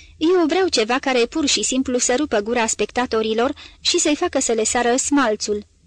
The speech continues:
"A, da, înțeleg perfect, domnișoara Antonia", zise șeful de raion cu un zâmbet amabil, dar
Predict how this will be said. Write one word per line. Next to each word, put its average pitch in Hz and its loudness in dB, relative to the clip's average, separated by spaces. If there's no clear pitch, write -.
"A, 330 2
da, 262 0
înțeleg 233 0
perfect, 285 -2
domnișoara 269 0
Antonia", 214 -4
zise 240 -2
șeful 240 -2
de 214 -2
raion 220 0
cu - -8
un 254 0
zâmbet 233 0
amabil, 220 -2
dar 311 2